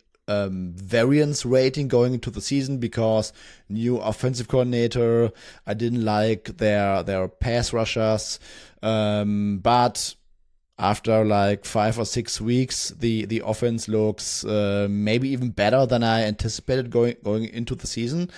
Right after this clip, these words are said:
And the quality of pass rushers doesn't really matter that much because Mike McDonald is just getting the most out of these guys, and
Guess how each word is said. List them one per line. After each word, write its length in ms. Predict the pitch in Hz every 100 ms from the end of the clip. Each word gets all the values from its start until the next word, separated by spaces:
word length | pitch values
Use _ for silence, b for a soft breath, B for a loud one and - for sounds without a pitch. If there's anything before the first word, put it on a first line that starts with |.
| B B B
And 200 | 110 117
the 140 | 120 107
quality 540 | - 120 131 127 131
of 180 | 110 - _
pass 340 | - 113 123
rushers 240 | 147 143 120
doesn't 420 | - 110 123 123
really 240 | 123 120
matter 420 | 117 104 104 123 131
that 200 | 127 87
much 360 | 120 139 - -
because 500 | 104 120 113 113 - B B -
Mike 240 | 117 -
McDonald 360 | 123 113 120 107
is 260 | 104 - -
just 320 | - 123 - -
getting 360 | 110 107 113
the 100 | 110
most 360 | 107 104 107 -
out 140 | 98 101
of 100 | 98
these 200 | 104 -
guys, 420 | 98 - - -
and 260 | 95 90